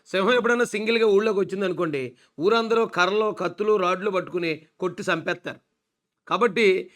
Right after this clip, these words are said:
ఇక్కడ సింగిల్ సింహాలు రాజకీయాల్లో పనిచేయవు. అందులోనూ మహిళల్ని అగౌరవపరిచేవాళ్ళు. ఇప్పుడు సీతాదేవిని అవమానించినందుకే కదా రావణాసురుడు నేలమట్టం అయిపోయాడు. అందుకే కదా శ్రీరామచంద్రుడికి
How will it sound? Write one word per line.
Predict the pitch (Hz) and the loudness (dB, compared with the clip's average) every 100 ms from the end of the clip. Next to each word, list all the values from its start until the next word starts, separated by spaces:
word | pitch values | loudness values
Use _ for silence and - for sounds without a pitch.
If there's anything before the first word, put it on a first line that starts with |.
| - | -6
ఇక్కడ | 185 233 | -2 0
సింగిల్ | 214 - 214 254 | -2 -2 -2 0
సింహాలు | 208 233 240 214 | 2 2 4 2
రాజకీయాల్లో | 180 185 180 208 - | 0 0 -2 -2 -2
పనిచేయవు. | 165 170 180 175 208 - - | -4 -2 0 0 -4 -6 -6
అందులోనూ | 185 240 262 254 220 175 180 | -2 2 4 4 2 2 -4
మహిళల్ని | 156 156 190 240 262 214 | -4 -2 0 2 2 2
అగౌరవపరిచేవాళ్ళు. | 170 180 151 147 - 135 - - _ _ _ _ _ - | 2 0 -2 -6 -8 -10 -12 -18 _ _ _ _ _ -6
ఇప్పుడు | 175 226 208 139 | 0 2 2 0
సీతాదేవిని | - - - - 196 202 220 208 | -2 6 10 10 8 4 2 2
అవమానించినందుకే | 180 202 202 196 202 190 | 2 0 0 -2 -2 0
కదా | 190 180 170 | 0 2 2
రావణాసురుడు | 151 165 160 170 165 | 0 0 -2 -2 -2
నేలమట్టం | 147 151 151 147 | -2 -2 -4 -4
అయిపోయాడు. | 143 131 131 131 - - - - | -6 -6 -10 -10 0 8 10 10
అందుకే | 143 160 214 | 8 4 2
కదా | 220 214 | 2 0
శ్రీరామచంద్రుడికి | 175 160 180 202 185 202 202 170 175 160 | -2 0 0 0 -2 -2 -2 0 -2 -2